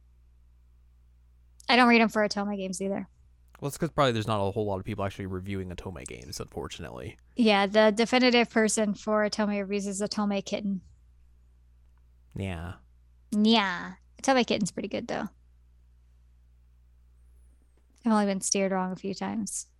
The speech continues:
Speaker 2: <laughs>
Speaker 1: And even then, like, you know, I can't really be mad about it.
Speaker 2: Yeah. I think either way, they're still, they're gonna be in a weird spot for the next couple of years. They're gonna just continue to be in that weird spot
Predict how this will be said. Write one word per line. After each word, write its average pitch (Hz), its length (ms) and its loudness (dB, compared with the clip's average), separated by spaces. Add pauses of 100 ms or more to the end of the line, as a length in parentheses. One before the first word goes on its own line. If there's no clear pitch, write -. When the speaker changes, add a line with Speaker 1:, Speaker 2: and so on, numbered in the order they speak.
(240)
Speaker 2:
<laughs> - 80 2 (1600)
Speaker 1:
And 233 100 8
even 208 200 4
then, 185 240 -2
like, 190 300 -4
you 185 60 -4
know, 180 100 -2
I 180 80 -2
can't 185 260 -6
really 185 220 -2
be 180 100 -2
mad 185 220 -2
about 190 260 -2
it. 214 180 -4 (320)
Speaker 2:
Yeah. 101 260 -6 (1400)
I 175 140 6
think 214 160 4
either 190 160 6
way, 160 320 8 (280)
they're 123 260 0
still, 131 320 -2
they're 143 220 4
gonna 175 120 8
be 151 140 6
in 143 40 6
a 131 120 4
weird 117 240 4
spot 107 340 4
for 110 160 -2
the 101 140 0
next 104 320 -4
couple 104 200 -4
of 101 60 0
years. 95 240 -4
They're 117 100 2
gonna 113 200 2
just 101 120 -6
continue 101 340 -4
to 101 60 -10
be 101 140 -6
in 98 80 -6
that 98 160 -4
weird 98 200 -6
spot 95 600 -4